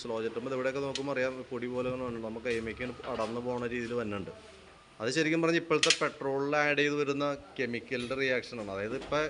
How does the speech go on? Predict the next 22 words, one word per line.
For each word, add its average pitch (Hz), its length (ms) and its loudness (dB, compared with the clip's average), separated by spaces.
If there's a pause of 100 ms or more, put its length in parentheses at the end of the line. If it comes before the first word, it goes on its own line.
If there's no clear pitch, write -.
(320)
ഇരുപത് 131 360 0
ശതമാനത്തോളം 135 640 2 (140)
എത്തനോൾ 127 340 -2 (120)
മിക്സ് - 180 -4
ചെയ്തിട്ടുള്ള 135 400 -2
പെട്രോളാണ് 123 520 -2 (100)
മാർക്കറ്റിൽ 117 520 -4
കിട്ടണുള്ളൂ. 127 380 -2 (640)
അപ്പോൾ 104 180 -4
അതിൻ്റെ 113 300 -2
ഒരു 147 160 -2
കെമിക്കൽ 131 360 0 (120)
റിയാക്ഷനാണ് 139 640 0 (200)
നിലവിൽ 127 260 -4 (160)
സംഭവിക്കുന്നത്. 104 580 -2 (600)
അപ്പോൾ 107 160 -4
അത് 127 160 -2
ഈ - 20 0 (320)
സ്ലോ 123 220 2 (100)
ജെറ്റ് 151 240 -2
നമുക്ക് 160 200 2
എന്തെങ്കിലും 165 240 4